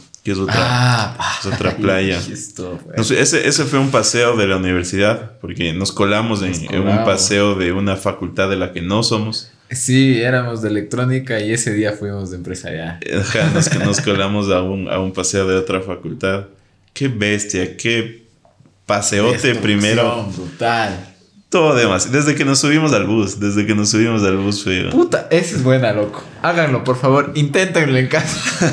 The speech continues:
Speaker 2: <laughs> Teníamos una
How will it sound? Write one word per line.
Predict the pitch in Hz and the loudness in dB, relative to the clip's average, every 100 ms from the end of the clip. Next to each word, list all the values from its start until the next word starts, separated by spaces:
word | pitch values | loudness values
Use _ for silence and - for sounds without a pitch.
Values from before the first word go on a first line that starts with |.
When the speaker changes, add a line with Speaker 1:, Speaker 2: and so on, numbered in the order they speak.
| 254 | 2
Speaker 2:
<laughs> | - 190 - 175 165 - - - - 277 277 277 - | 0 0 0 -2 -2 -6 -8 -8 -2 0 2 0 0
Teníamos | 151 156 185 185 170 135 - | 2 4 2 2 0 -2 -4
una | 147 156 | 0 2